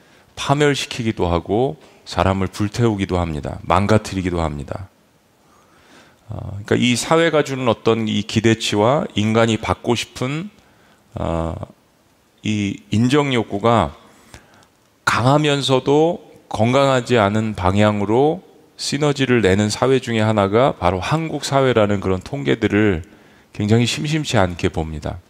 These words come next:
그런데 구약 성경 그 고대 사회에서도 인정받고 싶은 그런 그 욕망,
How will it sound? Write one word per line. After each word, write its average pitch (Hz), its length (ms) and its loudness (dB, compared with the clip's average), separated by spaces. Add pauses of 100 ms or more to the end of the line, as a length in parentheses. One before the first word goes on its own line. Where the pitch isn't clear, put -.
(1900)
그런데 127 200 0
구약 135 280 2
성경 127 360 2
그 120 140 0
고대 117 300 2
사회에서도 113 880 0 (600)
인정받고 120 680 0
싶은 107 420 -6
그런 98 400 0
그 80 240 -2
욕망, 101 520 0